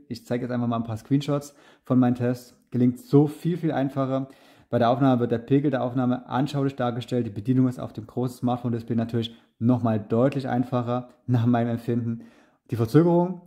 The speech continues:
zum, äh, Diktiergerät ist dabei minimal, also fällt kaum auf.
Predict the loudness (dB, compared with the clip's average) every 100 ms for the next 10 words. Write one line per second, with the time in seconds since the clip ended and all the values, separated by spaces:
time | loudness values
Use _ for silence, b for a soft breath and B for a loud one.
0 | _ 0 2 4 0 -10 _ -4 -4 -2
1 | -2 0 0 -2 -4 0 2 4 4 2
2 | 0 0 -2 -2 -4 -2 -4 -2 -4